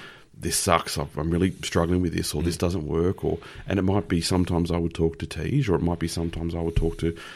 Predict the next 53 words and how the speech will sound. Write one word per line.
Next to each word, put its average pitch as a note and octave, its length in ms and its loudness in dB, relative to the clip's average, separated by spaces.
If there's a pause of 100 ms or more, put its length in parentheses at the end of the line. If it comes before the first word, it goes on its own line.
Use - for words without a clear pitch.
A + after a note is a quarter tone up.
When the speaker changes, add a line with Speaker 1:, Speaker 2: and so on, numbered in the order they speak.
(160)
Speaker 1:
my E2+ 100 4
dad, E2 360 2
or G2 100 4
sometimes F2 420 4
I E2+ 40 -2
talk E2 220 -4
to F2+ 60 -2
my F2+ 100 2
brother, F2 440 -2
or E2+ 180 2 (360)
there's F#2 200 6
that, E2+ 180 2 (440)
you F#2 100 2
know, E2+ 160 0 (960)
one G#2+ 200 6
or G2+ 120 8
two F#2 420 4 (360)
really G#2+ 360 6
good F#2 120 2
mates. D#2 200 -6
Everyone's A2+ 260 4
got F#2+ 100 0
a E2 40 0
stack - 240 -2
of D#2 60 -2
mates C#2+ 200 -4
in - 40 -10
their C#2+ 80 -4
phone. - 300 -12
But E2 100 -2
there's, F#2+ 140 4
Speaker 2:
Yeah. E2+ 60 -2
Speaker 1:
there's F2+ 140 0
that F2 120 -4
one B2 180 4
or A#2 80 4
two F#2+ 360 2 (280)
couple G2 240 2
of F2 60 2
mates E2+ 240 0
you E2 80 -2
can E2 160 -2
just D#2+ 160 -6
go, E2 340 0 (640)
Speaker 2:
"I F#2+ 80 -2
don't F#2 200 6
Speaker 1:
"Don't G#2 200 6
Speaker 2:
get - 20 -6
this. F2 240 6
Speaker 1:
care." - 120 -6
Speaker 2:
What F#2 140 0
is E2+ 240 0
it?" F2 180 -6